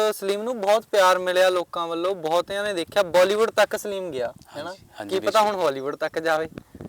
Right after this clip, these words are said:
Speaker 1: ਤੇ ਮੈਂ ਕਹੂੰਗਾ, ਦੁਆ ਹੀ ਕਰੂੰਗਾ ਵੀ ਬਾਈ ਬਹੁਤ ਉੱਪਰ ਤੱਕ ਜਾਵੇ। ਪਹਿਲਾਂ ਤਾਂ ਸਲੀਮ ਨਾਲ ਗੱਲਬਾਤ ਕਰਦੇ ਹਾਂ, ਹੈ ਨਾ? ਵੀ ਸਲੀਮ ਦੀ ਲਾਈਫ ਬਾਰੇ ਆਪਾਂ ਗੱਲ ਕਰਦੇ ਹਾਂ, ਡਿਸਕਸ਼ਨ ਕਰਦੇ ਹਾਂ।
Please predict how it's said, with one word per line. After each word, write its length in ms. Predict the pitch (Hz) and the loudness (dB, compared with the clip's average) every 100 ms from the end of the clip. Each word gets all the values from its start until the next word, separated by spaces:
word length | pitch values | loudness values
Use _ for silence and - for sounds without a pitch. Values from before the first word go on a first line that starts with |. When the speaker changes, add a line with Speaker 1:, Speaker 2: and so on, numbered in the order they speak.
| - - - | -18 -20 -8
Speaker 1:
ਤੇ 380 | 170 170 165 160 | -4 -2 -4 -4
ਮੈਂ 220 | 165 185 | -2 -2
ਕਹੂੰਗਾ, 400 | 196 190 196 190 | -4 -2 0 0
ਦੁਆ 240 | 160 160 | -2 0
ਹੀ 60 | 175 | 2
ਕਰੂੰਗਾ 300 | 180 160 175 | 0 -2 -4
ਵੀ 120 | 175 | -4
ਬਾਈ 300 | 156 143 156 | -2 -2 -2
ਬਹੁਤ 380 | 151 151 139 175 | -8 -8 -4 -4
ਉੱਪਰ 200 | 180 170 | -4 -6
ਤੱਕ 160 | 160 151 | -6 -4
ਜਾਵੇ। 260 | 131 135 | -4 -6
ਪਹਿਲਾਂ 260 | 151 160 165 | -6 -6 -8
ਤਾਂ 60 | |
ਸਲੀਮ 260 | 170 156 151 | -10 -12 -10
ਨਾਲ 100 | 165 | -6
ਗੱਲਬਾਤ 380 | 139 127 139 147 | -6 -4 -6 -6
ਕਰਦੇ 280 | 139 127 143 | -8 -8 -10
ਹਾਂ, 80 | |
ਹੈ 60 | 147 | -10
ਨਾ? 120 | 170 | -8
ਵੀ 180 | 190 196 _ _ _ - | -10 -12 _ _ _ -14
ਸਲੀਮ 340 | - 190 233 | -6 -2 0
ਦੀ 80 | 254 | 2
ਲਾਈਫ 220 | 226 202 | 4 4
ਬਾਰੇ 280 | 175 190 202 | 4 4 2
ਆਪਾਂ 180 | - 190 | 0 0
ਗੱਲ 200 | 151 143 | 2 0
ਕਰਦੇ 280 | 131 120 120 | -4 -6 -10
ਹਾਂ, 80 | |
ਡਿਸਕਸ਼ਨ 400 | 123 - 127 127 | -12 -14 -16 -14
ਕਰਦੇ 240 | 123 120 | -10 -10
ਹਾਂ। 60 | 120 | -12